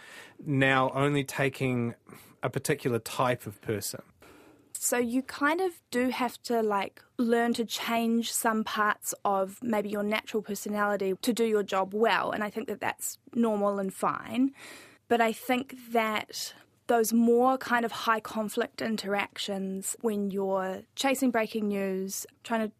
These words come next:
Speaker 2: talk to people who might have had a family member die, you know, that's really, really difficult. And when you can't see any way where you could graduate into another kind of role, you just kind of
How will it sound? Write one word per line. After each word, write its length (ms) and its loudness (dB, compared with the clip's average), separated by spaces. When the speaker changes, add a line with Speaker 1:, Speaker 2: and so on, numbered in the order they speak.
Speaker 2:
talk 220 -2
to 100 -2
people 420 -2
who 580 0
might 320 0
have 140 -8
had 240 -10
a 60 -6
family 380 2
member 280 4
die, 400 0
you 160 -2
know, 160 -4
that's 360 -4
really, 380 0
really 380 2
difficult. 800 0
And 240 0
when 160 4
you 60 0
can't 380 2
see 640 2
any 160 4
way 520 2
where 180 2
you 200 -6
could 320 -10
graduate 560 0
into 300 -6
another 380 0
kind 320 -8
of 160 -12
role, 580 -2
you 360 -2
just 240 -4
kind 220 0
of 140 -4